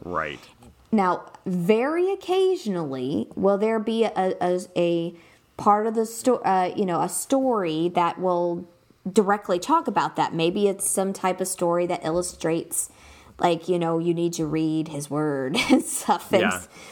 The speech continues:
Speaker 2: so that would be a natural, or, like, you know, talks about prayer or something. It's like, okay, so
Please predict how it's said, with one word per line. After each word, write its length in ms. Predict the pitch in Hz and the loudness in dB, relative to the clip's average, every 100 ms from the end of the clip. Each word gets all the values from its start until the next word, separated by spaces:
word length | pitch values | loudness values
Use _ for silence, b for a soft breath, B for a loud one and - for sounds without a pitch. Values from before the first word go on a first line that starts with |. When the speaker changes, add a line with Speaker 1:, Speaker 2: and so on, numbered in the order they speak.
| B | B
Speaker 2:
so 160 | - 247 | 4 4
that 220 | 226 233 | 6 2
would 80 | 233 | 0
be 160 | 247 220 | 2 2
a 60 | |
natural, 380 | 196 202 202 196 | 2 0 0 2
or, 240 | 214 220 202 | 4 4 2
like, 300 | 196 190 - | 0 -2 -2
you 120 | 196 | 0
know, 140 | 175 | 2
talks 300 | 165 226 202 | 0 0 0
about 300 | 208 196 185 | 2 2 0
prayer 680 | - - 185 175 156 151 139 | -4 0 2 2 0 -2 -2
or 160 | - 175 | 0 2
something. 540 | 196 180 175 175 135 | 2 -2 2 0 0
It's 160 | 160 170 | -4 0
like, 180 | 202 202 | 0 2
okay, 300 | 269 262 190 | 0 2 0
so 400 | 180 202 185 185 | 2 2 2 -2